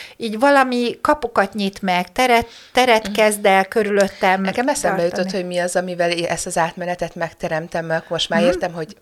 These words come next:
Speaker 1: Mhm.
Speaker 2: mit c-, mit csinálsz ezzel, amikor ezt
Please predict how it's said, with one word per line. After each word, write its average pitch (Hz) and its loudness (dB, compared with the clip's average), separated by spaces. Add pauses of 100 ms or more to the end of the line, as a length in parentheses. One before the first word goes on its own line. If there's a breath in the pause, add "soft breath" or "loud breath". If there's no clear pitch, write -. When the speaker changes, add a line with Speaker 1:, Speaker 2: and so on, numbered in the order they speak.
Speaker 1:
Mhm. 240 -6 (340)
Speaker 2:
mit 165 -12 (300)
c-, - -12 (200)
mit - -12
csinálsz 156 -2 (120)
ezzel, 180 -4
amikor 165 -4
ezt - -10